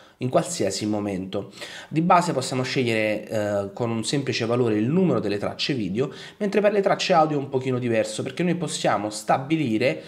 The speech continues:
sì, in partenza, e questo è fondamentale se vogliamo realizzare un audio in cinque punto uno, dire sin da subito che quello che noi stiamo facendo saranno tracce in cinque punto uno e quindi dovremo andare poi a costruire il nostro ambiente di lavoro.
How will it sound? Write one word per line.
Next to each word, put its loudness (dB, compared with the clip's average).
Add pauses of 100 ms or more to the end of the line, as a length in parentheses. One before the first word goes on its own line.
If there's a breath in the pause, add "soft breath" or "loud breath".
(140 loud breath)
sì, -2
in 0
partenza, 0
e -4
questo 0
è -2
fondamentale 0 (280 loud breath)
se -6
vogliamo 2
realizzare -2
un -4
audio 0
in -6
cinque -2
punto -4
uno, -6 (300 loud breath)
dire 2
sin 0
da 4
subito -2
che -4
quello 2
che 0
noi 0
stiamo -4
facendo -4
saranno 0
tracce 2
in 0
cinque -2
punto -2
uno -6
e -4
quindi 2
dovremo 2
andare 2
poi 0
a -4
costruire 2
il -4
nostro 0
ambiente 0
di -6
lavoro. -4